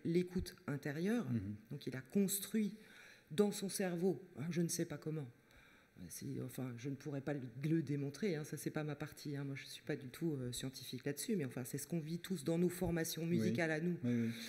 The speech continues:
Speaker 1: Musiciens professionnels, on apprend à développer ce qu'on appelle l'écoute intérieure, la représentation précise des sons, euh, avec les timbres associés, donc, euh, ce qui est un, un effort de, je sais pas, de structuration, d'imagination, je sais pas quel mot mettre dessus,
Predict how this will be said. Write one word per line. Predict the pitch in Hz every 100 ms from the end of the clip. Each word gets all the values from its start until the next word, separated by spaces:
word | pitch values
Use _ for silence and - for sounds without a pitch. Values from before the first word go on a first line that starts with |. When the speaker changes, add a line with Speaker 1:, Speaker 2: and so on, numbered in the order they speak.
| - -
Speaker 1:
Musiciens | 180 185 185 175
professionnels, | 175 180 180 - 175 165 -
on | 165 170
apprend | 165 - 170
à | 156
développer | 165 160 160 151
ce |
qu'on | - 147
appelle | 143 147
l'écoute | 143 147 147
intérieure, | 143 147 160 208 185
la | 143
représentation | 139 185 185 202 180 180 180 - 180 156 - - - -
précise | 208 202 214 170
des | 180
sons, | 180 196 175 - - - - - -
euh, | 170 160 151 147 -
avec | 165 170 180 156
les | 170
timbres | - 185 185 135
associés, | 170 - 180 - 180 151
donc, | 147 151 151
euh, | 143
ce |
qui | - 156
est | 151
un, | 139 139
un | 131 123 143
effort | 151 - 160 151
de, | 139 131 123 120
je | 117
sais | -
pas, | -
de | 143
structuration, | - - - 113 135 160
d'imagination, | 170 147 131 135 131 127 135 135
je | 131
sais | 135 -
pas | 139
quel | - 151
mot | 151
mettre | 151 127
dessus, | 135 -